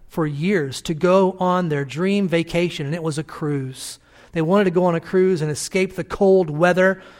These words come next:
and so finally they saved up enough, saved up enough money and bought the tickets and went on the cruise. And as they went down there on the cruise, they went, and the cruise ship was phenomenal.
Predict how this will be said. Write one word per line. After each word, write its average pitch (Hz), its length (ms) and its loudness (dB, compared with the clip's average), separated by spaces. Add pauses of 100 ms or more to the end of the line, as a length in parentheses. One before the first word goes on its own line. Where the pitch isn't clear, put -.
(260)
and 180 80 0
so 190 140 4
finally 190 260 6
they 170 120 2
saved 208 300 4
up 214 200 0
enough, 180 320 4
saved 196 260 0
up 196 100 2
enough 160 300 -2
money 170 300 -2
and 143 100 -6
bought 170 240 2
the 170 80 -6
tickets - 400 -4
and 147 160 -4
went 190 180 0
on 185 200 0
the 175 80 -2
cruise. 160 680 -2 (520)
And 170 80 0
as 196 180 4
they 196 100 6
went 170 220 0
down 196 240 2
there 196 180 2
on 170 120 0
the 160 80 -6
cruise, 208 380 0
they 160 100 0
went, 190 360 0 (220)
and 165 100 0
the 165 60 0
cruise 208 260 0
ship - 240 -2
was 156 140 -2
phenomenal. 147 680 -4